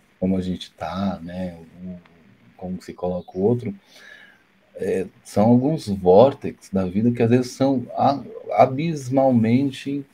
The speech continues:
assim, intensos. Comigo acontece diversas e diversas e diversas vezes um, um lance de eu tô conversando aqui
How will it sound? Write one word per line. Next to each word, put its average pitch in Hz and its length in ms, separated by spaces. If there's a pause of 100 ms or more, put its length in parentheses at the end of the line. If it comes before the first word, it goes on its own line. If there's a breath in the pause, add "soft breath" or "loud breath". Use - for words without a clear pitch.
(500)
assim, 113 320
intensos. 113 960
Comigo 131 400
acontece 120 580
diversas 120 840
e 117 80
diversas 107 720
e 107 60
diversas 101 840
vezes 98 680 (840 loud breath)
um, 101 760 (160)
um 110 140
lance 101 400
de 92 380 (800)
eu 90 400
tô 98 100
conversando 101 640
aqui - 260